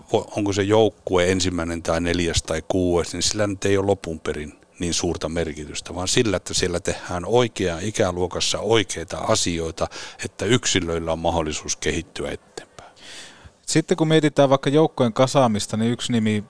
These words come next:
Speaker 2: on pakko nostaa esille, joka on siis Harri Aho,
Speaker 1: Mm.
Speaker 2: joka vastaa Kärppien näistä pelaajahankinnoista. Tuntuu, että esimerkiksi silloin, kun Lassekin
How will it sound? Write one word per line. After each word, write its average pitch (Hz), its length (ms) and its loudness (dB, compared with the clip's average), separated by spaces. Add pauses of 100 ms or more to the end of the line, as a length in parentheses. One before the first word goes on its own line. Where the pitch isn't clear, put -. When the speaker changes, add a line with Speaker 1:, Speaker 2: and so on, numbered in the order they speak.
(140)
Speaker 2:
on 123 180 -2
pakko 139 400 4
nostaa 98 460 -2
esille, 98 280 -2
joka 98 180 -2
on 104 60 0
siis 113 160 -4
Harri 131 340 4
Aho, 101 440 0
Speaker 1:
Mm. 98 60 2
Speaker 2:
joka 101 240 0
vastaa 117 520 2 (220)
Kärppien 113 440 0
näistä 107 240 -2
pelaajahankinnoista. 107 1200 0 (360)
Tuntuu, 147 480 6
että 113 240 2
esimerkiksi 117 520 2
silloin, 117 240 0
kun 113 120 -2
Lassekin 120 420 2